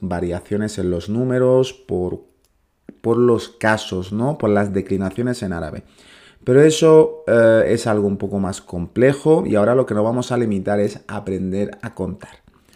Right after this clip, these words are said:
La primera palabra, y es como se dice once, es ihda.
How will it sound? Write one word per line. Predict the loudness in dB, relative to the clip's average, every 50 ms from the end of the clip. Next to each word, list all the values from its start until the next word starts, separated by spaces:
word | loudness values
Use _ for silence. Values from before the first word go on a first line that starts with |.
| -20 _ _ _ _ _ _ _ _ _ _ _ _ _ _ _ _ _ _ _ _ _ _ _ _ _ _ _ _ _ 4
La | 4 4 6
primera | 4 4 4 4 4
palabra, | 6 6 8 8 8 8 8 6 6 4 0 -8 -4
y | 0 2 2 2
es | 2 -2
como | -4 -6 -4 -2 -2 -2
se | -4 -4 -4 -2
dice | -2 -2 -2 -4 -6 -10 -12 -12 -14 -16 _
once, | -8 -4 -4 -4 -4 -4 -4 0 0 0 0 -2 -4 -10 _ _ _ _ _ _ _ -2
es | 0 0 0 -2 -6 -12 -16 _ _ _ _ _ _ _ _ _ _ _
ihda. | -2 -2 -2 -2 -6 -10 -8 -6 -4 -2 -2 -2 -4 -4 -6 -10 _